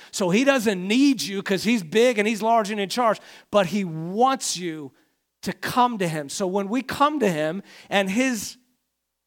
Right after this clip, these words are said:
his glory and his grandeur becomes bigger, the rest of life gets better,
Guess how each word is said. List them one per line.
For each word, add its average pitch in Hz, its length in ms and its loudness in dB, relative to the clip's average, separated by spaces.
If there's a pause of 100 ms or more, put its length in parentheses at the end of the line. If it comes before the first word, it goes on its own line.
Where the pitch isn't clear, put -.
(120)
his 208 200 0
glory 226 580 2
and 208 80 2
his 185 160 -2
grandeur 226 320 -4
becomes 196 320 -8
bigger, 254 580 -2 (300)
the 151 180 -2
rest 190 640 0
of 185 180 -4
life 214 280 0
gets 202 220 -6
better, 185 400 0